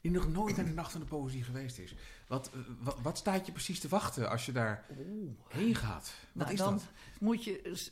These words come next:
Speaker 2: denk ik, eh, je voorbereiden op een vrolijk chaos, eh, waar wel echt wel structuur in zit. Dat merk je ook gauw genoeg trouwens. Met heel veel, eh,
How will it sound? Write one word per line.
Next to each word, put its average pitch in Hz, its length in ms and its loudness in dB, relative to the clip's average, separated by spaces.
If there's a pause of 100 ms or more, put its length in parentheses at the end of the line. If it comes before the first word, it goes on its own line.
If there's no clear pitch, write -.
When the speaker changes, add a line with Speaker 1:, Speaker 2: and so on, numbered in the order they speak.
(160)
Speaker 2:
denk 185 260 0
ik, - 280 -8 (200)
eh, 151 680 -4
je 147 200 -2 (140)
voorbereiden 156 720 -2
op 165 160 -8
een 147 120 -6
vrolijk 175 460 -2
chaos, 175 960 -4 (600)
eh, 147 400 -4 (1120)
waar 175 340 0
wel 180 320 6
echt 185 340 2
wel 175 220 4
structuur 165 640 -4
in 185 140 0
zit. 185 220 -2
Dat 202 120 -4
merk 151 240 -4
je - 120 -8
ook 170 160 -8
gauw 147 200 -2
genoeg 185 340 -6
trouwens. 160 460 -8 (380)
Met 208 160 0
heel 269 240 4
veel, 160 480 -2
eh, 143 320 -4